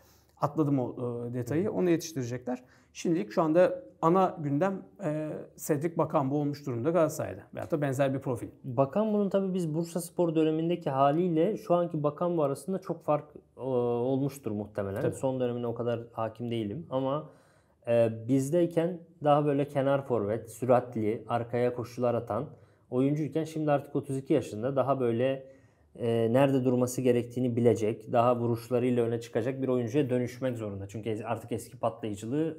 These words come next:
Speaker 2: azalmıştır muhtemelen. E, ama yine de Bakan bu bir yardımcı golcü gibi
Speaker 1: Evet.
Speaker 2: geliyor benim gözümde. Baktığım kadarıyla da biraz hala öyle tabii.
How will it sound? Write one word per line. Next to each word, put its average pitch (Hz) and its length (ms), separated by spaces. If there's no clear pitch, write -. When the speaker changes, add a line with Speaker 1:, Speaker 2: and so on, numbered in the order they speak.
Speaker 2:
azalmıştır 123 560
muhtemelen. 98 560
E, 135 80
ama 123 420
yine 202 340
de 185 200
Bakan 208 400
bu 208 120
bir 220 100
yardımcı 160 720
golcü 123 380
gibi 101 220
Speaker 1:
Evet. 98 100
Speaker 2:
geliyor 101 380
benim 107 320
gözümde. 107 580
Baktığım 117 320
kadarıyla 107 440
da 104 100
biraz 104 200
hala 104 320
öyle 104 240
tabii. 101 280